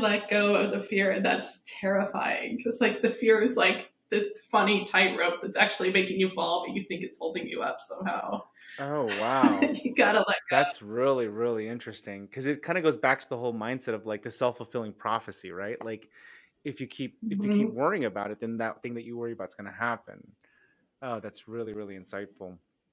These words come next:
Speaker 2: Um, and this is kind of a curveball, but, like, um, so you're kind of unique because you have a fun story here, but, uh, if there was other parents that wanted to, like, start blogging or podcasting or, you know, kinda join the conversation, you know, and they're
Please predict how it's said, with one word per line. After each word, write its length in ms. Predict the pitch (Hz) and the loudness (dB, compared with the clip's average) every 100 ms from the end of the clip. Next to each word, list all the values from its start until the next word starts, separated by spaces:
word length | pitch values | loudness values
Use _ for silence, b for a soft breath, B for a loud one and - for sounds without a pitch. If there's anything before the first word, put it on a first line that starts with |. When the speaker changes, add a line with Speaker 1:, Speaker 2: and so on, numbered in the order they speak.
| _ _ _ _ - - | _ _ _ _ -16 -12
Speaker 2:
Um, 460 | 120 113 101 101 - | -8 -6 -6 -8 -6
and 100 | 147 | -2
this 140 | 170 | -2
is 80 | 185 | 0
kind 160 | 190 180 | 4 4
of 80 | |
a 60 | 139 | 4
curveball, 500 | - 139 123 110 104 | 4 2 4 2 2
but, 160 | 117 107 | -2 -2
like, 260 | 107 104 | -4 -4
um, 500 | 104 104 101 98 95 - | -6 -4 -6 -8 -12 -10
so 140 | - | -6
you're 160 | 120 127 | -2 -2
kind 180 | 143 135 | 0 -2
of 100 | 110 | -2
unique 400 | 113 110 107 _ | -8 -8 -10 _
because 200 | - 110 | -10 -4
you 60 | 120 | -4
have 100 | 110 | -4
a 80 | 107 | -2
fun 260 | 117 107 | -2 -2
story 300 | - 120 117 | -4 -2 -2
here, 180 | 110 110 | -2 -2
but, 180 | 110 113 B B B B B - | -2 -4 B B B B B 2
uh, 140 | 139 156 | 4 4
if 160 | 160 | 2
there 120 | 202 214 | 4 6
was 160 | 208 | 6
other 240 | 190 190 175 | 4 4 0
parents 500 | - 135 175 123 - | -2 2 2 0 -4
that 160 | 104 | -4
wanted 260 | 117 120 120 | -4 -4 -6
to, 100 | 120 | -6
like, 140 | 113 - | -6 -4
start 280 | 127 107 | -6 -6
blogging 480 | 117 110 110 113 107 | -2 0 0 -2 -10
or 160 | 101 95 - | -10 -12 -4
podcasting 800 | 107 117 95 90 - 101 95 95 | -4 -4 -6 -8 -8 -12 -12 -12
or, 280 | 95 98 - | -12 -14 -14
you 100 | 113 | -12
know, 120 | 107 | -12
kinda 220 | - 120 | -8 -8
join 300 | 104 117 117 107 | -4 -4 -2 -6
the 60 | |
conversation, 840 | - 107 101 - 107 123 98 95 95 | -6 -8 -8 -8 -6 -6 -8 -10 -12
you 80 | 104 | -8
know, 180 | 95 104 | -6 -6
and 160 | 101 | -4
they're 180 | 98 | -4